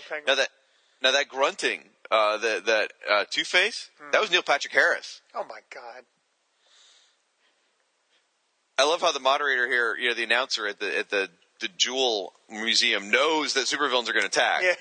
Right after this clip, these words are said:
Speaker 2: He just wants to get to the hors d'oeuvres first.
Speaker 1: <laughs> Mister Freeze,
Speaker 2: Okay,
Speaker 1: of
Speaker 2: Mister
Speaker 1: course.
Speaker 2: Freeze?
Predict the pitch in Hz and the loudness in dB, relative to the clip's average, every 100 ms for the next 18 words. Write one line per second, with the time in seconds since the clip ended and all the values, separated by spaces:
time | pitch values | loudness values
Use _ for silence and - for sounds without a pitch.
0 | - 120 135 - 147 139 131 123 113 113 | -6 -12 -10 -6 -4 -2 -2 -4 -4 -2
1 | 117 110 90 73 - - 880 960 906 880 | 0 -2 -2 -2 -2 -2 -6 -8 -10 -8
2 | - 988 - - - - - _ - _ | -8 -8 -6 -6 -8 -16 -16 _ -16 _
3 | - 165 - - - - - - 147 - | -18 -18 -20 -20 -18 -20 -20 -16 -16 -16
4 | - 160 151 175 117 123 185 190 135 160 | -14 -4 -2 0 2 0 -2 0 2 2
5 | 196 | -2